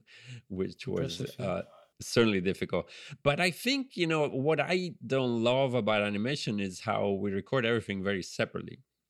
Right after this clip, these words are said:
Speaker 1: And to be honest, we had a lot of plans and a lot of wishes to try and bring them together, for example, to play off of each other. And we couldn't because of the pandemic.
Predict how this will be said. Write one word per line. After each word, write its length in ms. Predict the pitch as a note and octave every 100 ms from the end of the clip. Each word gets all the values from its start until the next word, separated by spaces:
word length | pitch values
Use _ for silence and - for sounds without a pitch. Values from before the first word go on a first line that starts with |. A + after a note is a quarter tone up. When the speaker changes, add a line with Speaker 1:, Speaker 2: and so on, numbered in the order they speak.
| _ _ -
Speaker 1:
And 140 | G#2
to 80 | A#2+
be 160 | A2
honest, 460 | A2+ B2+ C3+ A#2 -
we 160 | G#2 A2
had 200 | A2 G#2+
a 80 |
lot 220 | G#2 A2+ A#2
of 100 | -
plans 400 | A2+ A2+ G#2+ G2+
and 120 | G2
a 60 |
lot 180 | G2 G#2+
of 100 | G2+
wishes 400 | G2+ A2 - F2+
to 100 | -
try 200 | - G2+
and 160 | G2 F2+
bring 220 | G2+ G2
them 100 | F#2
together, 320 | - E2+ F#2
for 140 | G2+ A2
example, 320 | G#2 A2 C3
to 80 | -
play 260 | - F2+
off 200 | F#2+ G2
of 60 | G#2
each 160 | G2 -
other. 220 | A2+ C#3 - - - - - B2 - _
And 260 | G#2 G#2 F#2+
we 220 | G2+ F#2+
couldn't 420 | - A#2 F#2 D#2+
because 300 | D#2+ - F2+
of 100 | D#3
the 60 | B2+
pandemic. 760 | - E2+ E2+ E2+ D#2 - -